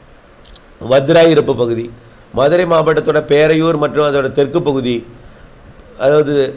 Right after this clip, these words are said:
திருமங்கலத்திற்கு தெற்கே, தேனி மாவட்டத்தில் தெற்கு பகுதி சுருளி, உத்தமபாளையத்துக்கு கம்ப-, கம்பம், கூடலூர் பகுதிகள், மயிலாடும்பாறை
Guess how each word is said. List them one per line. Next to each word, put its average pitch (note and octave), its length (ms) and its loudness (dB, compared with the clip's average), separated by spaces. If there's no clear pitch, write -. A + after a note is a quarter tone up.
திருமங்கலத்திற்கு C#3+ 680 -2
தெற்கே, A#2 280 -4
தேனி E3 300 0
மாவட்டத்தில் D3+ 540 -2
தெற்கு C#3+ 280 -2
பகுதி C3+ 200 -2
சுருளி, C#3+ 300 -2
உத்தமபாளையத்துக்கு C3+ 760 0
கம்ப-, B2 280 -4
கம்பம், B2+ 280 -4
கூடலூர் B2+ 380 -2
பகுதிகள், A2 340 -4
மயிலாடும்பாறை B2 540 2